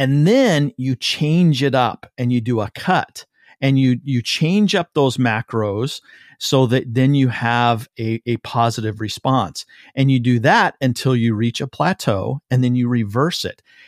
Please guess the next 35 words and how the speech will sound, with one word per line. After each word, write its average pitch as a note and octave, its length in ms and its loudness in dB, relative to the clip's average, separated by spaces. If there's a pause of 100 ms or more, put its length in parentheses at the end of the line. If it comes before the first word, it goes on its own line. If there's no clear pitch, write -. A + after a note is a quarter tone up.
(120)
And C#3 100 2
I'll C3+ 80 2
tell F3 300 0
you, D#3+ 200 0
I've B2+ 200 -4
seen D#3 280 0
some A#2 440 0
dramatic A#2 580 0
results, G#2 560 -4
not C3+ 240 2
only B2+ 400 2 (460)
in C3 340 2
getting C3+ 320 2
to A#2+ 120 -2
my A#2 240 2
race A2+ 420 -2
weight, G#2+ 240 -2
but G#2 240 -4
also C3+ 600 0
getting A#2+ 300 0
into A#2+ 260 0
the A2 120 -2
gym B2+ 560 0
and A2 200 -2
seeing A#2+ 520 0 (520)
the A#2+ 380 -4
energy D3+ 480 2
that A2+ 140 0
I A2 140 2
have A2 600 0
and A2 240 -4
the, G#2+ 240 -6
and A2 240 -4
the, G#2 300 -6
the, G#2+ 420 -10